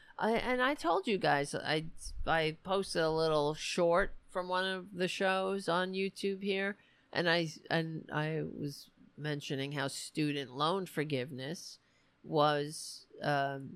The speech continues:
you know, is a policy that benefits all of us. And it really got under my skin because one dumb bitch posted on the,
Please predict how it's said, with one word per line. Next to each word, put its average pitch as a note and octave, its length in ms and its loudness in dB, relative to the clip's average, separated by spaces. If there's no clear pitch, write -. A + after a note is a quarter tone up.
you F3 160 -6
know, C3+ 220 -4
is F#3+ 180 6
a F#3+ 80 4
policy G3 640 2
that D#3 300 0
benefits F#3+ 640 2
all G#3 300 4
of D3+ 160 2
us. - 460 -10
And F3 340 -2
it F3 180 0
really A#3 300 0
got F#3+ 200 0
under F3 220 -2
my D#3 140 0
skin G3 420 -4
because D3+ 420 -2
one F3 560 -2
dumb F3 360 0
bitch F3 460 -2
posted F3 680 2
on D#3 580 2
the, D#3 420 -2